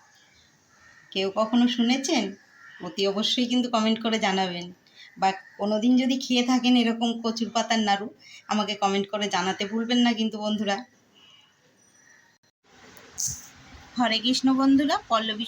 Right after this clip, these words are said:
শর্টকাট রান্নায় সবাইকে স্বাগত জানিয়ে আজকে আবার একটা রেসিপি নিয়ে চলে এসেছি বন্ধুরা, সেটা আবার কচু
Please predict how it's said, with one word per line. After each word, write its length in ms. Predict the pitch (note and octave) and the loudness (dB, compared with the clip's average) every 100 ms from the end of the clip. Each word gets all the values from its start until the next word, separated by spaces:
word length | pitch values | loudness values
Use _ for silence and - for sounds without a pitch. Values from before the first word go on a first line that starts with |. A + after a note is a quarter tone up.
| A#3+ | -4
শর্টকাট 320 | G#3+ - A#3 | -4 -2 0
রান্নায় 280 | A#3 A#3 B3+ B3+ | 0 2 2 2
সবাইকে 280 | G#3+ G#3+ A3 | 0 0 -2
স্বাগত 240 | A3 G#3 G#3+ A3 | 0 -2 -4 -2
জানিয়ে 220 | A3+ A#3+ G#3+ | 0 2 0
আজকে 160 | G3+ F#3+ | 0 0
আবার 120 | G3 | 0
একটা 140 | G3+ A3+ | -2 -2
রেসিপি 240 | A#3 - A#3 | -4 -4 -2
নিয়ে 140 | A#3+ B3 | -2 0
চলে 120 | B3 B3 | -2 -2
এসেছি 180 | B3 C4 | -2 2
বন্ধুরা, 260 | C4 C4 G#4 - - - - - | 4 4 2 -4 -14 -14 -14 -14
সেটা 180 | F#3 G3 G3 | -4 -2 0
আবার 140 | C4+ - - | 0 -2 -6
কচু 200 | G3+ | -6